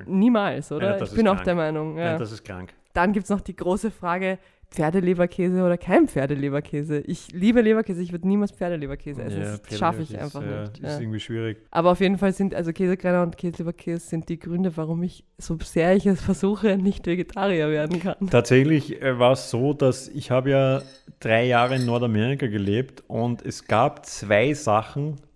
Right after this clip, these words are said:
Speaker 1: die ich wirklich an Wien vermisst habe. Also ich hab sehr viele Sachen vermisst, aber zwei Sachen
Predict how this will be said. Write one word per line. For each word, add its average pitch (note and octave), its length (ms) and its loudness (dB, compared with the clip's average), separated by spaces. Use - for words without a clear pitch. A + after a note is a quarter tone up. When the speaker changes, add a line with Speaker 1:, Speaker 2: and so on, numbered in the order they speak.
Speaker 1:
die A#2+ 420 -2
ich A2 320 -10
wirklich C#3 440 0
an A#2 100 -4
Wien A#2+ 160 0
vermisst A2 400 -2
habe. C3+ 300 -2
Also A2 140 -2
ich G#2 120 0
hab - 120 -2
sehr B2+ 160 6
viele C#3+ 220 2
Sachen A#2+ 160 4
vermisst, A2+ 240 -2
aber A2+ 100 -4
zwei A2 380 2
Sachen B2+ 260 -4